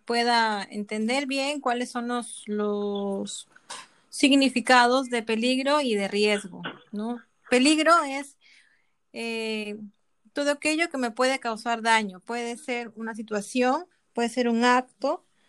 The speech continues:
y es importante que en una empresa yo pueda identificar esos peligros. Asimismo, tengo que identifi-, tengo que evaluar los riesgos. Como empresario me va a permitir evaluar los riesgos,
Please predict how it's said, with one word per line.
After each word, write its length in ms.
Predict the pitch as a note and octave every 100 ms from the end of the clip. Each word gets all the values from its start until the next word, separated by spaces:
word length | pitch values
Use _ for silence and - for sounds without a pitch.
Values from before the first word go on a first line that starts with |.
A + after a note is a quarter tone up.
| - _ _ _ _ _ -
y 540 | C4 B3+ B3+ B3 A#3+
es 80 | A#3+
importante 600 | D4 B3+ B3+ C4 C#4+ C#4
que 100 | A#3+
en 80 | A#3
una 180 | A#3+ A#3+
empresa 680 | A3+ A#3 A#3+ A#3+ C4 C4 A3+
yo 280 | G#3+ A3+
pueda 400 | A3+ A#3 A#3 A#3 G#3
identificar 720 | A3 A3 A3 G#3+ G3+ B3 B3
esos 240 | A3+ A3
peligros. 720 | - F#3+ F#3+ F3+ F3+ E3+ - _ _ _ _ -
Asimismo, 640 | G#3 B3 B3+ C4+ B3+ C4
tengo 240 | B3+ B3 A#3+
que 180 | A3+ A3
identifi-, 380 | G#3+ G#3 G#3 -
tengo 280 | A#3+ B3+ B3+
que 240 | C4+ -
evaluar 720 | A#3+ G#3+ G#3 G#3+ A#3 B3 B3+
los 300 | G#3+ G3+ F#3+
riesgos. 920 | F#3+ G3 A3 A#3 A3 F#3 F#3 - - _ _ _ _ _
Como 220 | A#3 B3
empresario 680 | B3 B3 C4 D#4 D#4 D4 D4
me 120 | C4+
va 100 | A#3+
a 60 | B3
permitir 420 | C#4 B3+ B3+ B3+
evaluar 380 | B3+ A#3 A3+ A#3
los 200 | A#3+ B3
riesgos, 560 | B3+ B3+ A#3+ B3+ D4+